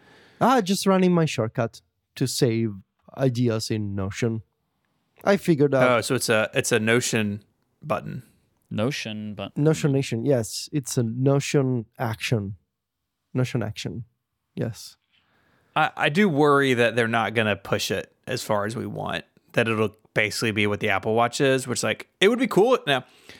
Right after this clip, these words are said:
Speaker 2: it'd be cool to tie it to a shortcut, and that would get a lot of people,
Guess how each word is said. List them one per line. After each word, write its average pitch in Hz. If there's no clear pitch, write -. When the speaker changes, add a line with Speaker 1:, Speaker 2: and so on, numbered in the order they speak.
Speaker 2:
it'd 139
be 151
cool 165
to 143
tie 131
it 123
to 120
a 110
shortcut, 123
and 117
that 107
would 120
get 110
a 107
lot 107
of 110
people, 110